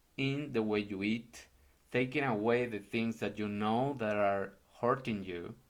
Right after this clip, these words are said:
in terms of the health, and start doing some exercise around the week so that you start giving your body that stamina, that compromise,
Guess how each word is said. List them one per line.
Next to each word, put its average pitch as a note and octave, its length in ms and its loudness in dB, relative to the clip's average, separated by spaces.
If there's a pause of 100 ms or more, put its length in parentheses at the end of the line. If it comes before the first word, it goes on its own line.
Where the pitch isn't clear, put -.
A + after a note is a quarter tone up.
in G#2+ 120 -6
terms G#2+ 340 -2
of G#2+ 100 -8
the F#2 80 -8
health, G#2+ 500 -2 (640)
and A2+ 180 2
start D3+ 380 6
doing C3+ 460 -2 (180)
some A#2 420 -4
exercise G2 920 -8 (200)
around A2 460 0
the G2+ 80 -4
week G2+ 520 -6 (300)
so A2+ 220 -6
that G2+ 240 -6
you A2 160 0
start G#2+ 640 0
giving A#2+ 400 0
your G2+ 160 -2
body G2 580 0 (260)
that G#2+ 460 0
stamina, G2+ 760 -2 (360)
that A2 460 0 (720)
compromise, B2 840 -2